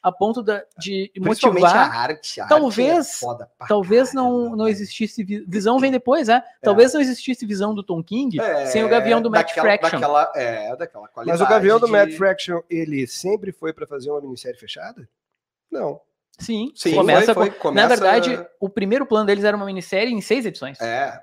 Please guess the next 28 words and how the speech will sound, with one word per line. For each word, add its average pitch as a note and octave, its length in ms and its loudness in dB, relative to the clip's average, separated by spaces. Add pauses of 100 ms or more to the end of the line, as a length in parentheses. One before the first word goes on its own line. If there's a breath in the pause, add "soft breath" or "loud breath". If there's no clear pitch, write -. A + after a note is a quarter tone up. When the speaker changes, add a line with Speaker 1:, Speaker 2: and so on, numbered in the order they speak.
Speaker 3:
E - 60 -4
Speaker 1:
Mas D#3 100 2
Speaker 3:
aí E3+ 160 4
Speaker 1:
nem F#3+ 100 6
Speaker 3:
durou, F#3+ 200 4
Speaker 1:
antes. E3 180 0
Speaker 3:
e - 60 -4
aí - 20 2
Speaker 2:
depois E3+ 80 0
Speaker 3:
durou F#3+ 140 2
Speaker 2:
deu F3+ 100 6
Speaker 3:
quanto? G3 120 2
Speaker 2:
dinheiro, F3+ 340 2
deu D3+ 160 0
dinheiro E3+ 320 -2
Speaker 3:
São E3+ 80 0
Speaker 2:
e D3+ 80 -2
Speaker 1:
Vinte G3 300 -2
e G3 40 -4
duas, D3 420 0
Speaker 2:
É. A2+ 60 -6
Speaker 1:
vinte A#2+ 220 -4
e - 20 -8
quatro. B2+ 340 -2 (240)
Speaker 3:
Porra, E4 460 -8 (100)
que D#3+ 120 -14
baita - 340 -6
minissérie. G#3+ 560 -10